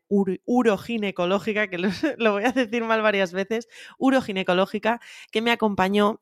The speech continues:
y de la que tanto aprendí en esta etapa. No solo de esta parte tan importante de mi anatomía, sino de muchas cosas más y de tener una perspectiva más integral de la salud de, de la mujer en todas las etapas de la vida.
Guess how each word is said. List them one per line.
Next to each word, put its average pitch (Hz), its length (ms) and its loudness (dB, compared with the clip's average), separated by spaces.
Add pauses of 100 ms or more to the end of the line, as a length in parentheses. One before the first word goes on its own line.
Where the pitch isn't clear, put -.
y 196 80 0
de 185 100 4
la 180 120 2
que 180 80 -2
tanto 190 260 0
aprendí 180 320 0
en 180 80 -2
esta 165 180 -6
etapa. 135 440 -12
No 202 200 0
solo 214 220 4
de 190 80 2
esta 190 200 0
parte 196 280 2
tan 165 200 -6
importante 185 560 -2
de 160 120 -6
mi 160 80 -4
anatomía, 175 600 0 (280)
sino 202 200 0
de 190 120 4
muchas 208 380 0
cosas 180 260 -4
más 175 360 -4
y 185 120 -2
de 170 140 4
tener 175 200 0
una 196 200 4
perspectiva 175 680 -2
más 170 380 -2 (720)
integral 190 840 4
de 175 200 4
la 165 160 4
salud 175 380 4
de, 160 460 4
de 165 220 2
la 156 120 2
mujer 160 380 2
en 160 140 0
todas 156 220 2
las 151 160 -2
etapas 151 360 -4
de 147 100 -2
la 139 140 -6
vida. 139 320 -8